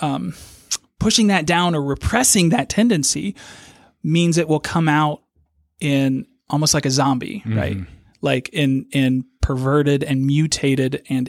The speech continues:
Speaker 1: inhuman ways. If that religious capacity is denied, uh, its proper expression, then it will rear its ugly head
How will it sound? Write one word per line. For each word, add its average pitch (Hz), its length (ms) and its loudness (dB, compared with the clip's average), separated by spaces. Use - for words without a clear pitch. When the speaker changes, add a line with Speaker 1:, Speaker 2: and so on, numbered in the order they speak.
Speaker 1:
inhuman 139 840 -2
ways. - 680 -2
If - 160 -6
that 147 180 -2
religious 147 560 0
capacity 139 680 0
is 131 400 0
denied, 135 680 0
uh, 139 260 -6
its - 120 -4
proper 175 400 0
expression, 175 640 -4
then 143 160 4
it 135 120 0
will 160 420 2
rear 139 280 0
its 131 140 -2
ugly 131 280 0
head 147 380 -2